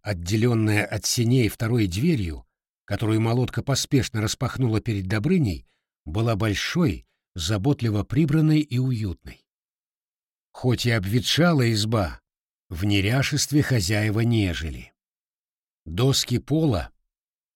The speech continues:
выскоблены дочисто и отливают янтарём. У входа свежевыбеленная,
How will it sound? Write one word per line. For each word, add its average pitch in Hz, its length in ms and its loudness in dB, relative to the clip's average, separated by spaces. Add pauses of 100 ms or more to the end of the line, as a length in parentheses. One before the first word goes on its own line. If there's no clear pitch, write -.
(240)
выскоблены 110 720 0
дочисто - 640 -2 (120)
и 98 60 -4
отливают 98 500 -2
янтарём. 107 640 -2 (540)
У 95 100 0
входа 95 720 -2 (180)
свежевыбеленная, 101 1300 -2